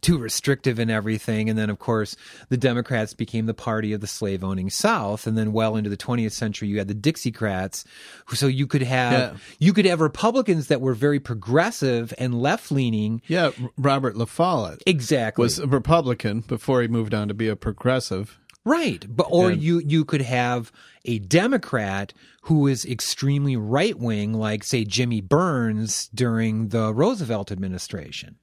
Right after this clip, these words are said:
Speaker 2: Yeah, or even w-, sort of within the same Democrat, i-, i-, i-, on, on, depending on the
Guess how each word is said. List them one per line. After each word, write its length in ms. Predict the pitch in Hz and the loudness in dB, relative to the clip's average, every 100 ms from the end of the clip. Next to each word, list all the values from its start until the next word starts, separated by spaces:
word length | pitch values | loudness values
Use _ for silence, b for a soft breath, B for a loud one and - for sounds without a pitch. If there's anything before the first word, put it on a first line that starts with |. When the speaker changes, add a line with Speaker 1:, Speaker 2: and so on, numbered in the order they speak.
| _ 151 | _ -2
Speaker 2:
Yeah, 180 | 135 | -2
or 140 | 113 139 | -2 -6
even 460 | 131 165 156 117 | -2 0 2 -2
w-, 260 | 120 139 135 | -6 -6 -8
sort 260 | - - 143 | -6 -4 -2
of 100 | 117 | -2
within 400 | 127 - 160 160 | -4 -2 -2 -2
the 100 | 117 | -2
same 560 | - 160 160 156 135 - _ _ _ _ _ _ _ _ _ _ 143 | -2 0 0 0 0 -4 _ _ _ _ _ _ _ _ _ _ -2
Democrat, 640 | 127 127 - 123 110 98 _ - | 0 -4 -2 -2 -2 -4 _ -8
i-, 120 | 120 - | -8 -8
i-, 280 | 123 - - | -14 -14 -14
i-, 80 | 147 139 | -10 -4
on, 140 | 123 - | -4 -4
on, 240 | 127 123 117 | -4 -4 -4
depending 500 | 131 - 160 160 139 | -6 0 0 2 0
on 160 | 131 | -2
the 100 | 117 | -4